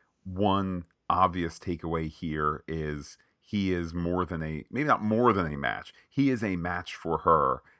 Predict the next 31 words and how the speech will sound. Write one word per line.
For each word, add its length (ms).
and 480
this 340
is 220
the 360
seduction 680
slash 360
conflict, 500
the 80
intellectual 540
seduction 680
I 140
didn't 260
know 300
this 180
show 260
needed. 540
Uh, 220
the 100
story 260
returns 520
to 160
the 60
Teakoff, 680
where 500
our 200
Discovery 500
crew 380
hears 600
the 140
family 440
singing. 560